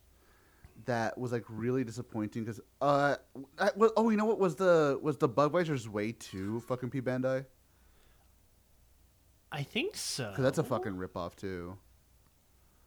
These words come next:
Speaker 1: Uh, the
Speaker 2: Yeah, I mean, like, I'm trying to not to just, like, pick P Bandai stuff. Like, um, like, a lot of the Sentai mechs up until, like,
Speaker 1: <laughs>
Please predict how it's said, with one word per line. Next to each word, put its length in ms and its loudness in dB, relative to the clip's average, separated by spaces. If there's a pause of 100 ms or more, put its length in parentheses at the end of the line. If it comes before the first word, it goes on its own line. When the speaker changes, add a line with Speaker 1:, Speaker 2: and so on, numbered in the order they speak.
(720)
Speaker 1:
Uh, 240 -8
the 80 -4
Speaker 2:
Yeah, 340 8
I 140 6
mean, 160 4
like, 300 0 (120)
I'm 200 2
trying 260 0
to 80 -2
not 220 0
to 100 -4
just, 260 -2
like, 220 -4 (480)
pick 320 -6
P 160 -4
Bandai 380 -6
stuff. 240 -6
Like, 160 -6
um, 540 0 (1160)
like, 100 -2
a 40 -2
lot 160 0
of 60 -4
the 60 2
Sentai 560 0
mechs 340 -4
up 160 -8
until, 960 -4 (420)
like, 220 -12 (3000)
Speaker 1:
<laughs> 200 -2